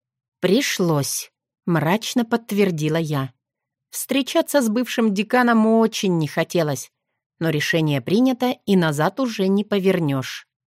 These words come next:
«Раз у нас есть время, может, пообедаем? Только на этот раз в приличном ресторане». Я пожала плечами. «Можно и пообедать».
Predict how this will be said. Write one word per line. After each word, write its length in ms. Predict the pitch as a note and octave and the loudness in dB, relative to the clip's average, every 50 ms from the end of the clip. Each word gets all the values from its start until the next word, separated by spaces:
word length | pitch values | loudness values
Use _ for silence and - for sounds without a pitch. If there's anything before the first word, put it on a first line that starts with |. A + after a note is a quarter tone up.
| _ _ _ _ - | _ _ _ _ -6
«Раз 400 | E3+ D#3+ D3 C#3+ C#3+ C3+ - - | -4 -2 0 2 2 0 0 0
у 40 | D#3+ | 2
нас 260 | D3+ D3+ D3+ C#3+ - | 2 2 0 0 0
есть 300 | F3 D3+ D3 B2+ - - | 0 0 0 -2 -2 -4
время, 400 | D#3 D3 C#3 C#3 C3+ C#3 D3+ D#3 | -2 0 0 0 0 0 0 0
может, 420 | D#3 D3+ D3+ C#3+ D3 C#3+ C3 - | 0 0 -2 -2 -2 -4 -4 -4
пообедаем? 840 | - - D3 C#3+ C3+ C3+ C3 C3+ C3+ C3 C#3 D#3+ F3 F#3+ G3 G#3 G3+ G3+ _ _ _ _ _ _ _ _ _ _ _ | 0 2 2 2 2 0 0 -2 -2 -2 0 0 2 2 2 0 0 -2 _ _ _ _ _ _ _ _ _ _ _
Только 340 | - D3 C#3+ C3+ B2+ - C#3+ | -2 0 0 0 0 0 0
на 200 | C#3 C#3+ C#3 C3+ | 0 2 0 0
этот 220 | C3+ D3 D3 - | 0 0 0 2
раз 240 | D3+ D3 C#3+ C#3+ - | 2 2 0 0 -4
в 160 | - - - | -8 -14 -8
приличном 640 | - B3+ C#4+ D4 A#3+ F3+ C3 - - - D3+ C#3 C3 | -4 -2 2 2 2 2 0 -2 -4 -2 0 0 0
ресторане». 760 | C3 C#3 B2 - - E3 D#3+ D#3+ C#3+ C3 B2+ B2 B2 B2 A#2+ - _ _ _ _ _ _ _ _ _ _ | 0 -2 -2 -2 0 0 2 2 2 2 0 0 -2 -4 -6 -10 _ _ _ _ _ _ _ _ _ _
Я 280 | - G3+ G3 B3+ D#4 F4+ | -4 -2 0 0 -2 -2
пожала 400 | - D4+ B3+ F3+ F3 E3+ E3+ E3 | 0 0 0 2 2 2 0 0
плечами. 720 | - - E3+ E3 - - - E3+ D3+ D3+ D3+ D3 D3 D3 _ _ _ _ _ _ _ _ _ _ _ - | 0 -2 -4 -4 -4 -4 -6 -4 -2 -2 -2 -4 -4 -6 _ _ _ _ _ _ _ _ _ _ _ 0
«Можно 460 | G#3+ C#4 F#4+ A4 F#4+ C4 G3 D3+ C#3+ | 2 4 4 4 2 2 2 2 0
и 40 | C#3 | 0
пообедать». 840 | - E3 E3 E3 D#3 D#3 F3 A#3+ D4+ C4 D4+ C#4+ - - - - _ | 0 2 2 2 4 4 4 4 4 2 0 -2 -6 -10 -18 -20 _